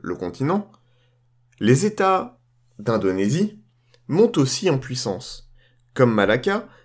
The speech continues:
mais aussi par exemple, comme le royaume de Majapahit,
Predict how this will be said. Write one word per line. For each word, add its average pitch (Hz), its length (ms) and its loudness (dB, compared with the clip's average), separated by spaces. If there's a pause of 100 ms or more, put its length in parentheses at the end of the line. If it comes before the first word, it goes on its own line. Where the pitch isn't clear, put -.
(120)
mais 110 160 2
aussi 127 440 -4 (460)
par - 180 -8
exemple, 143 440 -4 (360)
comme 151 360 6
le 95 180 2
royaume 98 440 2
de 95 120 2
Majapahit, 95 920 -2